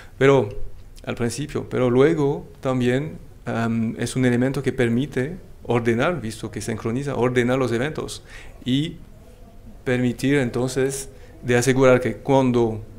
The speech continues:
un, una cadena de eventos se han producido en una dirección, no ha sido en una otra. Si alguien ha puesto, ha,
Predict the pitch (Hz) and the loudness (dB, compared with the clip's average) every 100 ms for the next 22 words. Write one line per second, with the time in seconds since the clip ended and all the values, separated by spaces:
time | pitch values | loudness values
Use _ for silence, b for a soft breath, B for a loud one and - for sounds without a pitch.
0 | - 123 127 123 117 113 110 113 - - | -12 -2 0 2 2 -2 -4 -8 -14 -6
1 | 123 117 135 123 127 117 120 123 123 117 | -4 0 4 6 4 4 0 2 0 -2
2 | 107 117 113 123 120 113 117 113 113 117 | -4 -4 -2 -2 -2 0 0 0 -2 -4
3 | 113 120 117 120 117 - 143 151 - B | 0 -2 0 0 0 0 0 -2 -12 B
4 | B B B - 127 120 143 135 120 117 | B B B 0 2 2 4 2 2 0
5 | 117 117 123 - 113 - B B B B | 0 0 -2 -4 -10 -12 B B B B
6 | B B B - - - 131 131 120 123 | B B B -14 -8 2 6 8 6 6
7 | 131 127 117 113 - 131 123 123 - 120 | 6 6 4 2 0 4 4 2 0 2
8 | 117 117 117 113 113 | 0 -2 -2 -2 -2